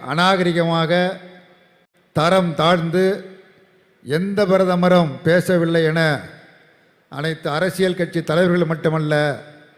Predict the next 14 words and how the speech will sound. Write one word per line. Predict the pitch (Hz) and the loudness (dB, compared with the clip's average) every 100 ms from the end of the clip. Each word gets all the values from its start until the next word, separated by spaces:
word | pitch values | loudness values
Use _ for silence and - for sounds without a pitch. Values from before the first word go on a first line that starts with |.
| _ _ 143 | _ _ -6
பல | 147 | -6
பத்திரிகைகள் | 139 151 185 180 175 165 156 139 - - - | -4 -4 -2 -2 0 0 0 0 -6 -12 -4
தலையங்கமே | 151 175 175 165 160 170 175 185 - | 2 4 4 2 0 2 2 0 -4
எழுதின. | 147 156 151 143 117 113 - - _ _ _ _ _ _ _ _ _ _ _ _ _ | 0 2 2 -2 -6 -12 -20 -20 _ _ _ _ _ _ _ _ _ _ _ _ _
தமிழ்நாட்டில் | 143 185 196 196 190 190 | -6 -4 -2 -2 -2 -2
பிரச்சாரம் | 175 175 - 185 180 | -2 -4 0 2 2
செய்கிற | 165 175 170 160 | 0 2 2 4
பொழுது | 170 170 175 151 107 - - - _ _ _ _ _ _ _ _ | 4 4 4 4 0 -8 -18 -20 _ _ _ _ _ _ _ _
தேர்தலுக்கு | 165 190 202 196 190 - 180 | 2 4 4 4 2 0 -2
பிறகு | 175 175 180 190 - | 2 2 2 0 2
திமுக | 180 185 180 180 190 196 208 | 2 4 2 0 2 2 2
அழிந்துவிடும் | 147 185 185 180 170 185 165 | 2 2 4 4 4 2 0
என்றார். | 147 151 127 113 - - _ _ _ _ _ _ _ _ _ _ _ _ _ _ _ _ _ _ _ - | -2 -2 -4 -6 -18 -20 _ _ _ _ _ _ _ _ _ _ _ _ _ _ _ _ _ _ _ -4
தேர்தலுக்கு | 170 185 175 170 | 0 2 2 0